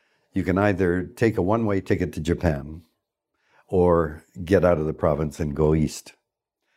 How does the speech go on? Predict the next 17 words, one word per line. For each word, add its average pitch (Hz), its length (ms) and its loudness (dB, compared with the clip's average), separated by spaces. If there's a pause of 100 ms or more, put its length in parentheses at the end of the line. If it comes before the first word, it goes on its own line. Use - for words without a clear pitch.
(340)
Ninety-five 151 540 2
percent 123 340 0
of 107 60 0
the, 104 180 0 (140)
of 90 160 -4
the 95 100 0
Japanese 90 520 0
in 82 100 -2
the 78 80 -4
camps, 78 380 -2
there 92 100 0
were 87 140 0
about 87 280 0
twenty-two 90 440 0
thousand 78 520 0
of 71 140 -8
them, 82 300 -8